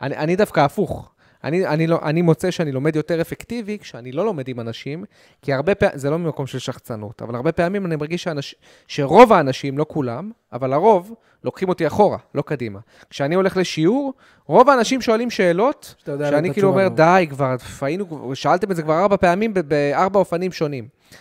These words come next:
Speaker 1: אז אני דווקא מרגיש שהשיעורים לוקחים אותי אחורה. כשאני למדתי לבד למבחנים, אה, אה, ש-, למבחנים של, אה, קבלה ל-, להיות סוכן, כאילו, להפוך להיות סוכן, שהם מבחנים ממש לא קלים, שלא תטעו,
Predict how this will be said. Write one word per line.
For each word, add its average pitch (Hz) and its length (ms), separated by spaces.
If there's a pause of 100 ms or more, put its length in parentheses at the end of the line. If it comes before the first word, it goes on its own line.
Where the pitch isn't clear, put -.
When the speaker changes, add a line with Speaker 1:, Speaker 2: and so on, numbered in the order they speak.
(380)
Speaker 1:
אז 120 200
אני 156 140
דווקא 202 240
מרגיש 180 340
שהשיעורים 165 580
לוקחים 185 220
אותי 165 180
אחורה. 127 420
כשאני 147 300
למדתי 240 300
לבד 196 300
למבחנים, 180 540
אה, 170 40
אה, 143 720
ש-, - 140 (460)
למבחנים 135 420
של, 156 260
אה, 131 260
קבלה 127 320
ל-, 156 100 (880)
להיות 120 480
סוכן, 156 480
כאילו, - 200
להפוך 131 300
להיות 147 180
סוכן, 202 360 (360)
שהם 131 180
מבחנים 143 520
ממש 175 380
לא 175 60
קלים, 143 320
שלא 143 220
תטעו, 143 380